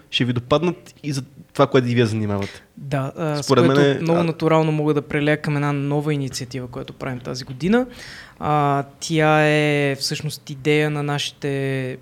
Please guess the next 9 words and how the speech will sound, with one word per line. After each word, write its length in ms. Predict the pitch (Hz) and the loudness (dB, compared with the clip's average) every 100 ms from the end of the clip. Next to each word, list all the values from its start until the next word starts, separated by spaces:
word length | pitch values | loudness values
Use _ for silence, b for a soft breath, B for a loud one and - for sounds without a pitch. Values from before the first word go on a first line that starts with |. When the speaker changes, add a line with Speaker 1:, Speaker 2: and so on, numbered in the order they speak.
| - | -12
Speaker 2:
нови 420 | 156 143 143 139 | -10 -6 -6 -4
съорганизатори 760 | - 143 139 135 135 131 143 - | -4 -4 -4 -6 -6 -6 -8 -6
Arc 300 | - - - | -8 -8 -10
Academy. 460 | 143 147 190 214 | -8 -4 -2 -4
Те 120 | 156 | -4
са 340 | 143 - 139 135 | -6 -6 -6 -6
една 180 | 139 143 | -6 -8
академия 480 | 143 135 143 143 139 | -8 -8 -6 -4 -6
за, 440 | 131 135 131 127 | -6 -6 -6 -8